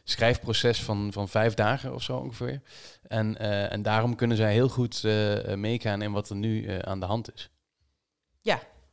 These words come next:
Speaker 1: Want
Speaker 2: Ja,
Speaker 1: Family,
Speaker 2: omdat ze
Speaker 1: Family
Speaker 2: gewoon
Speaker 1: Guy en zo, dat, dat, dat moet echt maanden van tevoren gemaakt worden. Dus dat is nooit, eh, actueel.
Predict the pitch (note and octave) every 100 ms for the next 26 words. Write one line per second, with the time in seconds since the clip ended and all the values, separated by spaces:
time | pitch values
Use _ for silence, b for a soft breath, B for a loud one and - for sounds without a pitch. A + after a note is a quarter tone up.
0 | _ - G#2+ C4 B3+ B3+ - G#3+ - C3+
1 | B2+ B2 A2+ G#2+ G#2+ G2+ G#2 G#2+ G#2 F#2+
2 | - A2 G#2 G2 G#2+ G#2 G#2 G#2 G2 F#2+
3 | G#2 F#2+ G2 F#2 F2+ F#2 F#2 G#2 - G#2
4 | G2+ G#2 G#2 G#2 - - F#2+ F#2 F#2 -
5 | - G2 A2 G#2 F#2